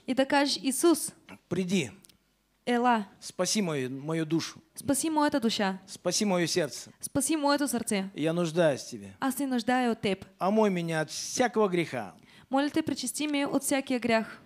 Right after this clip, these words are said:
Speaker 2: от власти этого мира.
Speaker 1: от властта на този свят
Speaker 2: И сделай меня своим ребёнком.
Speaker 1: и ме направи своето дете.
Speaker 2: Сделай меня частью своего тела.
Speaker 1: Направи ме част от твоето тяло.
Speaker 2: А,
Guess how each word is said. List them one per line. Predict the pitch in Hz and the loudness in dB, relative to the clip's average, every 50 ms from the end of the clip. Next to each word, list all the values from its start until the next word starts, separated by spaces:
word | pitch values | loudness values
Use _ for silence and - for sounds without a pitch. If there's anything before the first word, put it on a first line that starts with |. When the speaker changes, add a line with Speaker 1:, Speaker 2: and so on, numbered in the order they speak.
| - | -12
Speaker 2:
от | - 143 147 156 | -10 -8 -4 2
власти | 180 214 233 - - 190 | 4 4 4 4 4 0
этого | 202 180 160 185 175 175 | 0 2 2 0 0 0
мира. | 170 156 139 113 95 95 92 - - | -2 -4 -4 -6 -6 -10 -12 -10 -8
Speaker 1:
от | 240 - | -4 -2
властта | 254 262 - - 302 | 0 0 0 0 0
на | 294 285 | 0 2
този | 285 285 269 240 240 226 | 4 4 4 4 2 -2
свят | - - 226 208 202 196 - - - _ | -4 -2 0 0 0 0 -2 -8 -20 _
Speaker 2:
И | - - 131 | -12 -10 -8
сделай | 135 156 180 175 175 165 | -2 0 0 0 0 0
меня | 160 156 151 143 | -2 -2 -4 -2
своим | - 147 170 196 202 190 | 0 0 0 0 0 0
ребёнком. | 170 165 147 139 123 110 - - 101 | -2 -2 -2 -2 -4 -6 -8 -8 -4
Speaker 1:
и | 269 | -2
ме | 262 262 254 | 0 0 0
направи | 262 247 - 262 247 269 | 0 0 0 0 0 0
своето | 269 - - 254 240 233 233 214 | 0 0 2 2 2 2 2 0
дете. | 208 202 - 202 190 196 190 - - - - | 0 0 0 0 -2 -4 -6 -10 -18 -20 -18
Speaker 2:
Сделай | 127 135 156 185 185 180 175 | -8 -2 2 2 2 2 2
меня | 170 170 165 160 | 0 -2 -2 -2
частью | 156 - 208 233 208 - 208 | 0 2 2 2 2 2 0
своего | 180 - 180 175 165 170 160 | 0 2 2 2 4 2 2
тела. | - 151 151 131 104 85 78 87 - - | 2 2 2 2 0 -2 -8 -14 -12 -8
Speaker 1:
Направи | 254 269 254 285 277 294 320 | -6 -2 2 2 2 2 2
ме | 320 330 320 - - 233 - - _ _ _ _ _ _ _ _ | 2 0 0 -2 -4 -10 -18 -20 _ _ _ _ _ _ _ _
част | - - 269 254 - - | 0 2 2 2 0 -2
от | 262 - - | -6 -6 -4
твоето | - 254 269 262 254 247 | 0 2 2 4 2 0
тяло. | 240 - 226 208 202 190 185 196 185 - - _ _ _ _ _ _ _ _ _ _ _ _ _ _ _ _ - | 0 0 0 0 0 0 0 -2 -4 -8 -16 _ _ _ _ _ _ _ _ _ _ _ _ _ _ _ _ -10
Speaker 2:
А, | - - 156 151 151 151 147 147 147 143 139 131 | -8 -4 -4 -2 -2 -2 -2 -2 -4 -4 -6 -6